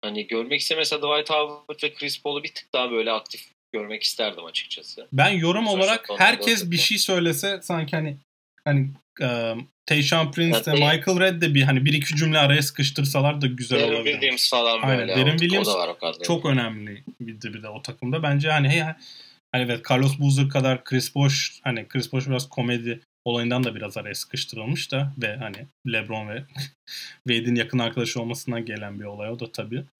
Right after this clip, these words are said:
Speaker 2: Aynı zamanda hani herkesten bir cümle alınsa, hani Michael Redd, ben gittim, atıyorum Michael Redd şöyle bir şey dese ve orada olsa bence gayet güzel olurdu. "Ben gittim iki bin sekiz kadrosuna baktığınız zaman, zaman zaten benim oyna-, ben oynamayacağımı biliyordum.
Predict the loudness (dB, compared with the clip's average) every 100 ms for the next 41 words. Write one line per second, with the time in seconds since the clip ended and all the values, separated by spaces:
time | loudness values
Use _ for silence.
0 | -20 -20 _ _ 0 4 4 4 4 2
1 | 2 0 0 -4 _ 0 2 2 2 2
2 | 0 0 2 2 4 2 2 0 -2 -4
3 | -6 _ _ _ -4 2 4 4 2 2
4 | 0 2 2 4 2 -2 -2 -2 -4 _
5 | _ _ _ -6 -4 -2 -2 0 0 2
6 | 2 4 4 2 0 -2 -2 0 2 4
7 | 4 2 0 0 0 0 2 2 2 0
8 | 0 0 -2 -2 2 4 4 0 -2 0
9 | 0 0 0 -4 -4 -2 -2 -2 0 0
10 | 0 0 0 2 0 -4 -2 -2 -2 -6
11 | -20 -20 _ 0 2 4 2 2 2 4
12 | 4 6 4 2 0 2 4 6 6 6
13 | 6 6 6 4 4 2 0 -6